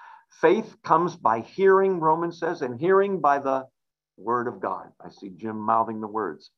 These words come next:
Absolutely. So you can see we're leading up to this thing about the scriptures, but we're not there yet.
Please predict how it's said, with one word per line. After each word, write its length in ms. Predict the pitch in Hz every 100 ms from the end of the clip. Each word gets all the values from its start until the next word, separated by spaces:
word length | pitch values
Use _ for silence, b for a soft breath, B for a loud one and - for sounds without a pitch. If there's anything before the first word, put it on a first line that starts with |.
| -
Absolutely. 760 | 127 123 - 123 123 - 78 - b b b b b _
So 480 | - 139 123 - _ _ _
you 100 | 123
can 140 | 117 123
see 160 | 170
we're 140 | 156 123
leading 320 | 135 147 131
up 180 | 131 -
to 80 | 113
this 200 | 110 -
thing 160 | 123
about 220 | 113 113
the 80 | 113
scriptures, 440 | - 123 117 104 95
but 120 | 104
we're 100 | 117
not 220 | 127 123
there 160 | 120 107
yet. 220 | 98 87